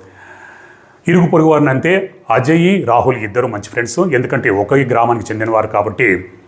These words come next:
ఇద్దరు మంచి ఫ్రెండ్స్ కాబట్టి అజయ్ కూడా రాహుల్కి ఫోన్ చేసి ఉంటాడేమో నుంచి పోలీసులు అనుకున్నారు. అజయ్కి కాల్ చేస్తే అజయ్ ఫోన్ స్విచ్ ఆఫ్ అని వచ్చింది. దాంతో పోలీసులకి అజయ్ ఫోన్ నుంచి స్విచ్ ఆఫ్ అని ఎందుకు వచ్చింది అని అజయ్ కాల్ డేటా సీడీఆర్ మొత్తం అంతా పరిశీలిస్తే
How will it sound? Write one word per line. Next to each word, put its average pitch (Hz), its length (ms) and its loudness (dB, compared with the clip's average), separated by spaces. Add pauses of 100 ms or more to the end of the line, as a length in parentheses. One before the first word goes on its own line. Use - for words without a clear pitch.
(420)
ఇద్దరు 131 260 2
మంచి 113 240 -2
ఫ్రెండ్స్ 131 380 -2 (280)
కాబట్టి 165 560 0 (180)
అజయ్ 143 240 2
కూడా 151 180 2
రాహుల్కి 117 420 0
ఫోన్ 117 340 -8
చేసి 117 140 -10
ఉంటాడేమో 107 380 -2
నుంచి 107 240 -6
పోలీసులు 107 500 -2
అనుకున్నారు. 90 420 -2 (840)
అజయ్కి 170 360 2
కాల్ 151 300 0
చేస్తే 185 440 2
అజయ్ 147 240 0
ఫోన్ 175 180 -4
స్విచ్ - 360 -6
ఆఫ్ 123 140 -4
అని 95 80 -6
వచ్చింది. 92 460 -4 (400)
దాంతో 175 200 2
పోలీసులకి 139 520 0
అజయ్ 139 240 -2
ఫోన్ 147 160 0
నుంచి 143 120 2
స్విచ్ - 300 -6
ఆఫ్ 123 120 0
అని 131 80 2
ఎందుకు 123 200 -2
వచ్చింది 120 280 -2
అని 120 300 0 (360)
అజయ్ 143 360 2
కాల్ 117 180 0
డేటా 127 180 0
సీడీఆర్ 120 480 -2
మొత్తం 110 280 -4
అంతా 113 200 0
పరిశీలిస్తే 101 840 -2